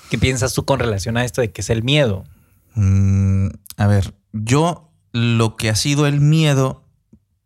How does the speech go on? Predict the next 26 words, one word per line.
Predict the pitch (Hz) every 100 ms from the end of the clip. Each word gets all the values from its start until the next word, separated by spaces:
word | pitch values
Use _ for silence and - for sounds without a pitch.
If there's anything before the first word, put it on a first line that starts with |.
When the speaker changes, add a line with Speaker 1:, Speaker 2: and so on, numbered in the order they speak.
| -
Speaker 2:
pues | 101 95 92 - -
lo | 101
he | 101
experimentado | - - 117 107 98 92 107 113
desde | 110 98 95
muy | 98 107
temprana | 110 104 - 110 110
edad, | 110 104 92
¿no? | 98 143 - _ - - - - _ 117
Eh, | 104 101
siendo | 92 120 117 123
niño | 127 143
tenía | 113 107
miedo | 113 113
al | 104
castigo, | 101 - - 135 - 104 - _ _ _
por | 110 98
ejemplo. | 107 107 - - - _ _ - - - - _
Eh, | 117 110 107 98 95 92 95 98 - - -
y, | - 107 98 98 71 -
y | 107
crecí | 107 107 101 127
con | 120 127
ese | 131 139
miedo, | 131 131 135 135
pues, | 131 107 101 92 -